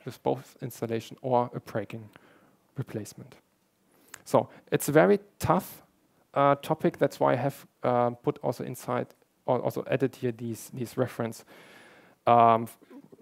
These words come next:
when you have later a little bit more time, you can have a look at it.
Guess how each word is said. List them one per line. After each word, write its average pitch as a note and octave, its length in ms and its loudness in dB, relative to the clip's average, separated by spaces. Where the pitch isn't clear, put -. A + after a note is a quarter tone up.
when B2+ 140 -4
you A#2 80 -2
have A#2 220 -2
later A#2 220 -2
a A#2 40 -6
little A#2 160 -6
bit B2 120 -12
more A2+ 120 -8
time, A2+ 280 -10
you A2 100 -10
can G#2+ 200 -10
have G#2+ 180 -12
a A2 40 -12
look G#2+ 220 -12
at - 140 -14
it. - 180 -20